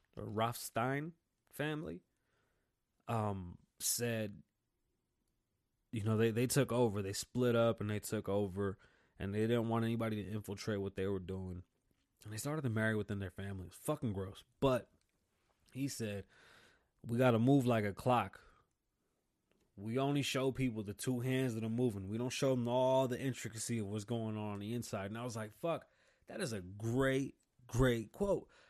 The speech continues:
Like, really think about that. If you look at a clock, there's so many little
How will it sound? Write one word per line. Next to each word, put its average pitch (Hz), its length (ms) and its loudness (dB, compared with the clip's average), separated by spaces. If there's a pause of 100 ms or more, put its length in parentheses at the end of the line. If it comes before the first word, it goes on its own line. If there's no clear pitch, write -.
(140)
Like, 123 200 4
really 170 300 6
think 196 220 -2
about 101 260 0
that. 104 220 -2
If 110 100 -4
you 156 100 0
look 127 240 0
at 156 60 0
a 151 60 -2
clock, 101 360 0
there's 110 120 -12
so 160 600 -2
many 131 500 2
little 113 480 4